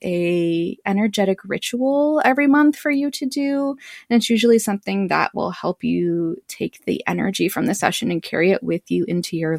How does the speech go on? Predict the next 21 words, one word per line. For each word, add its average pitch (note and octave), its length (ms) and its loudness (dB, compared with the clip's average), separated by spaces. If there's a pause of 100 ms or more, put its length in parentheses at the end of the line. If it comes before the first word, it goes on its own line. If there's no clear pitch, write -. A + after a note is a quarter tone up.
life. D#3+ 560 -2 (800)
Um, F3+ 520 0
so F#3 300 0
I G3 140 2
do D4 180 0
that D4 280 6
every B3 260 4
month. A#3 500 4 (160)
Um, F3+ 420 0
if G3 140 -2
you G3 60 2
wanna F#3+ 200 0
sign E3 300 -2
up - 160 2
for C4 160 0
that, C4+ 800 2 (140)
um, F3 320 0
you F3+ 100 -2
can F3+ 240 -2
find F3+ 260 -2
me F#3+ 260 0